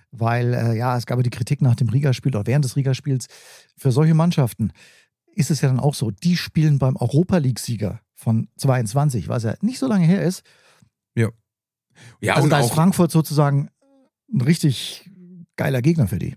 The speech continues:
Speaker 2: Ja, und die spielen vor sechzigtausend. Also das
Speaker 1: Ja.
Speaker 2: kriegen die halt auch nicht oft. Ich hab nochmal nachgeguckt, jetzt hatten sie mal gegen Pilsen, das ist dann so ein Topspiel, haben sie mal achtzehntausend, aber ansonsten spielen die so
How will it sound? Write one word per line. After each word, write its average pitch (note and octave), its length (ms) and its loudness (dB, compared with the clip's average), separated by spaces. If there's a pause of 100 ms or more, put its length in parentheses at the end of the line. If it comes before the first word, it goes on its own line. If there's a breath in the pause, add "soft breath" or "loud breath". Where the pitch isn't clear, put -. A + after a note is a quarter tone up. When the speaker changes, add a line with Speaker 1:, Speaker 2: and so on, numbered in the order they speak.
Speaker 2:
Ja, G2 120 2
und A2 60 6
die A2 60 4
spielen A2+ 200 2
vor G#2+ 100 2
sechzigtausend. A2+ 720 -2
Also G#2+ 220 0
das G2+ 240 -4
Speaker 1:
Ja. A#2 120 2
Speaker 2:
kriegen B2+ 260 -2
die A2+ 140 2
halt A2 160 2
auch C#3 180 -2
nicht G#2+ 180 -2
oft. A2 180 -4
Ich - 40 -4
hab A#2+ 80 -2
nochmal A2+ 220 0
nachgeguckt, B2 460 -2
jetzt A2+ 240 -6 (400 loud breath)
hatten A2 220 -2
sie A2 80 0
mal A2 120 2
gegen A2 180 0
Pilsen, C#3 320 0
das A#2+ 100 0
ist A#2+ 140 0
dann A#2+ 120 2
so A2+ 60 2
ein G#2+ 60 0
Topspiel, C3 320 -2
haben A2+ 100 2
sie A2 80 0
mal A2 140 0
achtzehntausend, B2 500 0
aber A2+ 80 2
ansonsten B2+ 300 -2
spielen B2+ 300 0
die B2 120 0
so A#2+ 260 2